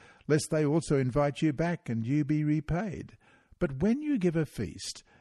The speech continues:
invite the poor, the maimed, the lame, the blind, and you will be blessed, because they cannot repay you, for you shall be repaid at the resurrection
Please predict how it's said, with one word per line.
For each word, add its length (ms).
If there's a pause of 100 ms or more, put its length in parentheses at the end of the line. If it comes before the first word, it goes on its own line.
(160)
invite 460
the 80
poor, 500 (240)
the 80
maimed, 580 (200)
the 80
lame, 560 (180)
the 100
blind, 600 (400)
and 180
you 160
will 80
be 140
blessed, 500
because 460
they 160
cannot 340
repay 340
you, 360 (480)
for 120
you 160
shall 200
be 100
repaid 720 (320)
at 140
the 100
resurrection 840